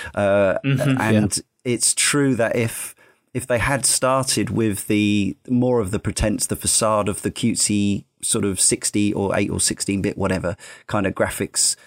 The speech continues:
Speaker 1: style look with colours and butterflies, and then t-, t-, t-, took that away, it would have been a very different ride.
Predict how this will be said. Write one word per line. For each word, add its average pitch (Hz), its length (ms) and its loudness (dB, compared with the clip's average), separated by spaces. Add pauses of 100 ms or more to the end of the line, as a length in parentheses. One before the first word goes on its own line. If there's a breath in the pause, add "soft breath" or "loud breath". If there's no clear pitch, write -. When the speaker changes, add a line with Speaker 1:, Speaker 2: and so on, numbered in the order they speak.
(120 loud breath)
Speaker 1:
style 101 500 2
look 104 220 0
with 101 180 -2
colours 101 400 0
and 98 140 0
butterflies, 98 600 0
and 104 160 0
then 113 360 2
t-, - 120 -2 (280)
t-, - 100 -8 (260)
t-, - 240 -14 (180)
took - 220 -4
that 110 180 0
away, 95 480 0 (300 loud breath)
it - 80 -6
would 117 140 0
have 110 60 0
been 117 100 2
a 117 60 0
very 117 160 0
different 107 420 -2
ride. 98 460 0